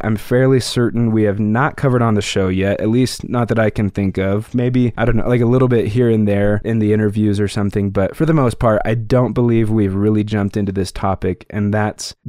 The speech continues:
giving without expecting. I think that's a great topic, especially for this time of year.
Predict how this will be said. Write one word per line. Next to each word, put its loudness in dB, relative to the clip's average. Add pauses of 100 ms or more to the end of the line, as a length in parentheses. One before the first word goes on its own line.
giving 0 (120)
without 0
expecting. -4 (540)
I -2
think -2
that's -2
a -4
great 0
topic, -4 (120)
especially 0
for -2
this 0
time 0
of 0
year. 0